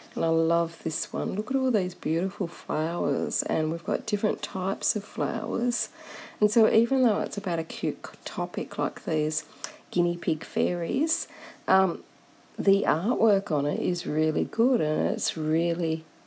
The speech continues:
not only cutesy, but also really good with a nice variety of different images to colour in. Now, it's also suitable for all ages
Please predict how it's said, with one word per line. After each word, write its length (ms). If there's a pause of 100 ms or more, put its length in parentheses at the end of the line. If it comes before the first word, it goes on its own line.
(680)
not 200
only 340
cutesy, 720 (340)
but 140
also 340
really 360
good 340
with 160
a 60
nice 440
variety 720
of 140
different 360
images 600
to 160
colour 420
in. 380 (1700)
Now, 100
it's 120
also 300
suitable 560
for 340
all 340
ages 720